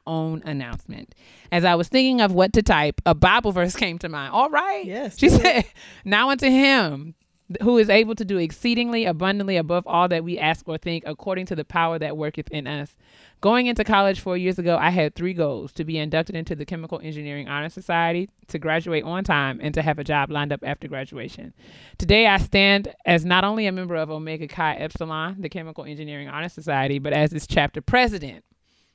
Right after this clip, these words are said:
Speaker 1: I'm graduating not only on time, but I'm graduating summa cum laude and completely debt-free.
Speaker 2: Mm.
Speaker 1: Ooh.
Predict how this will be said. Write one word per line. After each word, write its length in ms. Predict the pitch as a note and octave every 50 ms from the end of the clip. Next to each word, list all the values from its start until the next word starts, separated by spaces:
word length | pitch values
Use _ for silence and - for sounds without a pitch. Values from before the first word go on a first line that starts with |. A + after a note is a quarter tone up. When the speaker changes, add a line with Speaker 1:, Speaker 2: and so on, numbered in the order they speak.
| _ _ _ _ _ _ _ _ _ _ - -
Speaker 1:
I'm 140 | F#3+ F3 F3
graduating 460 | E3+ F3+ F#3+ G3+ F#3+ G3+ F#3 F3+ F3
not 160 | E3+ F3+ F3 F3
only 200 | F#3 F#3+ F#3+ F#3
on 200 | - D#3+ D#3 D#3
time, 320 | - - F#3 F3+ F3+ F#3
but 100 | F3+ F3
I'm 140 | D#3+ D#3+ D#3+
graduating 460 | D#3 F3 F3 F#3 F#3+ F#3+ F3+ D#3+ E3
summa 300 | D#3+ - A3+ A3 G#3+ G#3
cum 260 | G3+ - G3+ G3 F#3+ F#3
laude 340 | F#3+ G3+ G#3 G3+ F#3+ D3 - _ - - _ _ _ _ - - - - - -
and 140 | - D#3+ E3
completely 480 | - D#3+ D3 - - C4+ C4+ B3+ A#3 A#3
debt-free. 800 | F3+ F#3+ G3+ G#3+ - - - - G#3+ A3 G#3 D#3 C3+ - - _ _ _ _ _ -
Speaker 2:
Mm. 280 | F3+ A3 C4+ C4+ B3+ G#3
Speaker 1:
Ooh. 200 | A3 D#3 A#2+